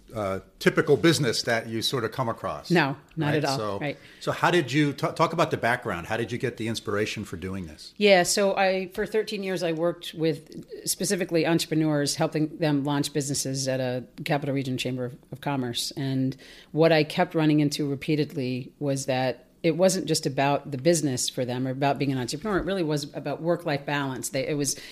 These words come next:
Speaker 2: people were coming to me and talking about their relationships and about their family. <clears throat> And, and so I, I kept having to bring the focus back to business. And so that to me felt very stifling, and it, it wasn't really authentic to,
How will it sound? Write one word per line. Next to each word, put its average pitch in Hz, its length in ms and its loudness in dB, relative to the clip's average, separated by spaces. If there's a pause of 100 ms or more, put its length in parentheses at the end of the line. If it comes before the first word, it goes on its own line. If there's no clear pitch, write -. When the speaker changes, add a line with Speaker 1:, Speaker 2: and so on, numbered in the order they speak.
(140)
Speaker 2:
people 196 200 2
were 175 60 2
coming 175 220 4
to 175 100 -4
me 156 60 0
and 147 100 0
talking 151 440 -2
about 143 240 -2
their 147 80 -4
relationships 156 720 0
and 131 120 -4
about 135 240 -4
their 151 80 -4
family. 165 640 0 (520)
<clears throat> - 120 4 (300)
And, 160 340 4 (720)
and 175 160 4
so 160 400 4 (380)
I, - 220 2 (140)
I 160 80 4
kept - 240 0
having 180 200 2
to 180 80 -2
bring 170 180 0
the 156 60 2
focus 165 400 -2
back 147 340 0
to 156 80 -4
business. 143 560 -2
And 139 140 -4
so 139 400 -4
that 170 300 4
to 165 100 -2
me 156 140 2
felt 151 260 -4
very 147 200 0
stifling, 151 540 -2
and 135 160 -6
it, 143 100 -6
it - 80 -8
wasn't 160 540 0
really 151 200 0
authentic 143 500 -2
to, 139 200 -2